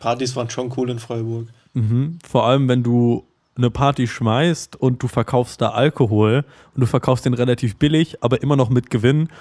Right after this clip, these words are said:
Speaker 2: Und dann zum Beispiel bei den Quattro-Partys,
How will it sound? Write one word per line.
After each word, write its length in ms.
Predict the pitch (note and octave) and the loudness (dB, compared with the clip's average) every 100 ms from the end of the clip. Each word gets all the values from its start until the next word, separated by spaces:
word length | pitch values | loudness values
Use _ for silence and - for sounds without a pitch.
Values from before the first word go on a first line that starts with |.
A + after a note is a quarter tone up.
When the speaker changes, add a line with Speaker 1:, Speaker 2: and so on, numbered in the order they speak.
| - _ _ _ | -20 _ _ _
Speaker 2:
Und 180 | A#2+ A#2+ | 0 4
dann 440 | A#2+ A2+ A2+ A2+ - _ - | 4 4 4 0 -2 _ 0
zum 160 | C#3 | 2
Beispiel 160 | A#2+ - | 2 2
bei 100 | A#2 | 2
den 120 | A2+ | 0
Quattro-Partys, 960 | - A#2+ - D3 D3 C#3+ D#3 D#3 - | 0 0 2 2 2 2 2 0 -2